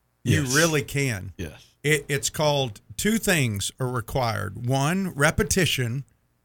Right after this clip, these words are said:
Speaker 1: Two, accountability. If,
Speaker 2: Totally.
Speaker 1: if,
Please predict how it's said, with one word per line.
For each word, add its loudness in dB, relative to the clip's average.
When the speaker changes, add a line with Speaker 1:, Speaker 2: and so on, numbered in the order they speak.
Speaker 1:
Two, 4
accountability. 0
If, 0
Speaker 2:
Totally. 2
Speaker 1:
if, -2